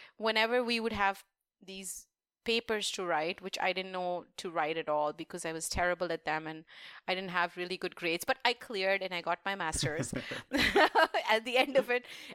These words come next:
Speaker 1: I think it was a C minus or a C plus or something
Speaker 2: But you
Speaker 1: like
Speaker 2: passed,
Speaker 1: that.
Speaker 2: you passed.
Speaker 1: <laughs> I passed.
Speaker 2: <laughs>
Speaker 1: I got it. I got two of my papers published
Speaker 2: Wow. <laughs>
Speaker 1: by the time I left, which is a lot more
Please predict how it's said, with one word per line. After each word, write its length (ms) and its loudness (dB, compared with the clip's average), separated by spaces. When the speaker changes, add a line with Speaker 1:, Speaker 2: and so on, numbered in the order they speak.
Speaker 1:
I 100 4
think 160 -4
it 80 -4
was 140 -4
a 40 -6
C 360 -2
minus 600 -2
or 40 -6
a 100 -4
C 320 -4
plus 400 2
or 80 0
something 460 0
Speaker 2:
But 100 4
you 60 8
Speaker 1:
like 120 4
Speaker 2:
passed, 440 2
Speaker 1:
that. 180 8
Speaker 2:
you 80 4
passed. 260 0
Speaker 1:
<laughs> 60 8
I 80 8
passed. 800 4
Speaker 2:
<laughs> 280 -10
Speaker 1:
I 200 4
got 340 6
it. 200 2
I 100 8
got 260 6
two 160 -4
of 80 -2
my 140 4
papers 460 0
published 680 0
Speaker 2:
Wow. 160 0
<laughs> 280 -6
Speaker 1:
by 160 4
the 80 -2
time 240 -2
I 80 0
left, 240 0
which 140 -6
is 120 -6
a 160 0
lot 440 4
more 480 2